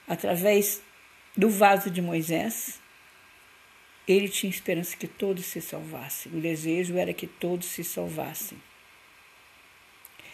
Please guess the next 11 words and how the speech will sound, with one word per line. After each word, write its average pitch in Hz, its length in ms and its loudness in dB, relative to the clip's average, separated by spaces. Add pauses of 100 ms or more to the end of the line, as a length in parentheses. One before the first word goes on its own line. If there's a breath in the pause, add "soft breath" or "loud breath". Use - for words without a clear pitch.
(240 loud breath)
Esse 180 220 -2
texto 185 380 -2
também 180 500 0
nos 160 240 -2
diz, 175 540 -6 (800 loud breath)
em 165 100 4
nome 185 320 2
do 170 120 -4
nosso 160 240 -2
Senhor 160 220 -2
Jesus, 160 680 -4